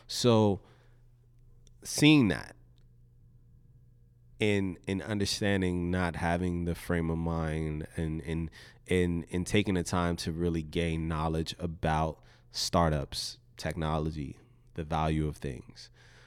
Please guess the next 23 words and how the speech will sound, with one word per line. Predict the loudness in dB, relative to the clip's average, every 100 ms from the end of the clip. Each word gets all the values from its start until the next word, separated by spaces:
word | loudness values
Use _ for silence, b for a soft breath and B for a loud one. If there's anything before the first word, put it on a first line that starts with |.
| b b -6
Um, | -2 -2 -4 -4
that's | -2 -2
the | 0
reason | -2 -2 -2
why | -4
I |
came | -4 -4
out | -4 -6
to |
Silicon | -4 -4 -2 -4 -2
Valley | -2 -2 -2 -4
in | -6 -6
California | -6 -6 -6 -8 -8
in | -12
the | -12
first | -12 -12 -12
place, | -14 -12 -12
was | -8 -8
because | -8 -8 -6
I | -6
needed | -6 -8 -8
to | -8
learn | -8 -6 -6 -6